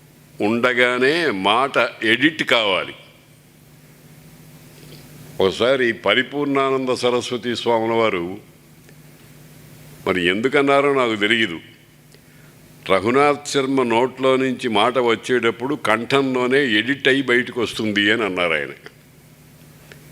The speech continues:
అంటే, ఈ మాట అనొచ్చునా అనకూడదా అనేటువంటిది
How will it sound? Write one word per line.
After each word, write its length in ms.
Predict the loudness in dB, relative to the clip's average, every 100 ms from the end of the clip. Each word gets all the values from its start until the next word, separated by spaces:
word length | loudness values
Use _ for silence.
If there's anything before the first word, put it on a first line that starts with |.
| -20 -20 -20 -6
అంటే, 420 | 0 2 2 0
ఈ 20 |
మాట 300 | 0 0 2
అనొచ్చునా 640 | 0 0 -2 -2 -2 2 2
అనకూడదా 920 | 4 4 2 2 2 2 2 2 0
అనేటువంటిది 1160 | 2 2 2 0 -2 -2 -2 -2 -2 -4 -6